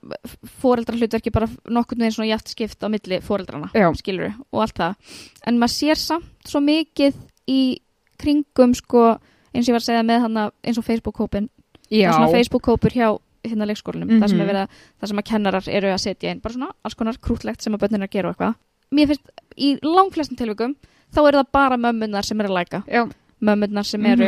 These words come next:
Speaker 2: Mhm.
Speaker 1: að svara,
Speaker 2: Mhm.
Speaker 1: mömmurnar sem eru, þú veist, og eins bara, hérna, einmitt, þú veist, þegar maður er að panta, einhvern tíma lenti ég að Jón var að panta pa-, læknatíma fyrir stelpurnar á Heilsuveru,
Speaker 2: Mhm.
Speaker 1: en svo fæ ég S M S um áminningu.
Speaker 2: Já.
Speaker 1: Og mér langar bara svona,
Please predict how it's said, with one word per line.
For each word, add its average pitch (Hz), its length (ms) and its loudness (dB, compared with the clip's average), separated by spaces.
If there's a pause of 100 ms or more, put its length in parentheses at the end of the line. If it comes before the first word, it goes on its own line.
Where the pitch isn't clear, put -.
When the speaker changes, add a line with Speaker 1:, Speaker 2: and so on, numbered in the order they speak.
Speaker 2:
Mhm. 220 160 -2
Speaker 1:
að 233 180 0 (240)
svara, 196 400 -2
Speaker 2:
Mhm. 226 200 0
Speaker 1:
mömmurnar 226 360 -4
sem 226 140 -6
eru, 208 160 -2
þú 220 140 0
veist, 220 120 0 (680)
og 247 140 6
eins 269 280 0
bara, 269 340 2 (120)
hérna, 269 680 0 (260)
einmitt, 262 280 0
þú 254 80 -6
veist, - 120 -10
þegar 269 120 -2
maður 262 120 -2
er 262 80 -4
að - 20 -12
panta, 262 400 0 (320)
einhvern 262 200 -6
tíma 254 180 -2
lenti 254 200 -2
ég 247 120 2
að 247 80 0
Jón 262 160 -2
var 254 120 0
að 254 80 -4
panta 262 300 -4
pa-, - 240 -6 (180)
læknatíma 285 600 -4
fyrir 269 120 -4
stelpurnar 294 380 -4
á 269 40 -2
Heilsuveru, 302 420 -2 (120)
Speaker 2:
Mhm. 277 280 4 (140)
Speaker 1:
en 240 60 -6
svo 247 100 -2
fæ 254 120 0
ég 269 180 2
S 269 140 -4
M 247 80 0
S 254 140 0
um 240 60 2
áminningu. 208 380 -2
Speaker 2:
Já. 294 200 6 (540)
Speaker 1:
Og 240 120 0
mér 240 100 2
langar 240 200 -2
bara 240 140 0
svona, 233 220 2